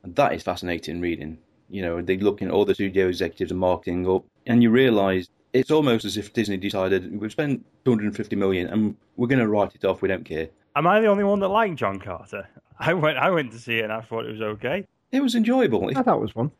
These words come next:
Speaker 1: I haven't read the book,
Speaker 2: No, I
Speaker 1: although I
Speaker 2: haven't.
Speaker 1: did, I did grab 'em straight away afterward. And the public domain as well, so that's even better. You look at some of the extras on it, and the amount of work they put into it is incredible.
Speaker 2: Yeah, I enjoyed it, I must admit.
Speaker 3: Oh, um,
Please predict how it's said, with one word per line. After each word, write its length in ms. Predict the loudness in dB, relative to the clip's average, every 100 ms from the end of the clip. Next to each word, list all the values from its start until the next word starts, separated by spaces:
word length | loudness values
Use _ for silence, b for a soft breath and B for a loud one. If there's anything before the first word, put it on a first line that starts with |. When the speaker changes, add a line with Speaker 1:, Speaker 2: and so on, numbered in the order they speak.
| _
Speaker 1:
I 100 | 0
haven't 200 | 2 2
read 160 | 0 0
the 60 |
book, 260 | 0 0 0 _
Speaker 2:
No, 180 | -6 -4
I 60 | 0
Speaker 1:
although 220 | 2 4
I 20 |
Speaker 2:
haven't. 180 | 2 0
Speaker 1:
did, 60 | -4 -6
I 80 | -2
did 200 | -2 0
grab 260 | 0 0
'em 140 | -2 -10 _
straight 320 | -8 -4 -4
away 180 | -2 -2
afterward. 400 | -2 -6 -14 -14 -18 _
And 160 | -4 2
the 300 | 4 4 2
public 220 | -2 -2
domain 300 | -2 -4 -4
as 120 | -4 -4
well, 240 | -4 -6
so 100 | -8
that's 160 | -8 -8
even 160 | -6
better. 300 | -6 -6 -8 -10 _ _ 0
You 140 | 2
look 140 | 2 -2
at 80 |
some 120 | -4 0
of 60 |
the 100 | 0
extras 300 | 0 -4 -8
on 100 | -6
it, 120 | -6
and 200 | -2 -2 2
the 60 |
amount 280 | 2 2 0
of 60 | 0
work 220 | 2 2
they 80 | 0
put 260 | -4 -4 -2
into 300 | -4 -4 -4
it 120 | -4
is 200 | -8 -10 -14 _
incredible. 640 | -10 -4 -2 -2 -2 -6 _ _ _ _
Speaker 2:
Yeah, 120 | -4
I 160 | 0 0
enjoyed 380 | -2 -6 -6 -4
it, 160 | -6 -10
I 60 | -10
must 180 | -12 -12
admit. 340 | -10 -8 -8 -12 _ _ _
Speaker 3:
Oh, 360 | 2 6 6 4
um, 640 | 4 6 6 4 2 -2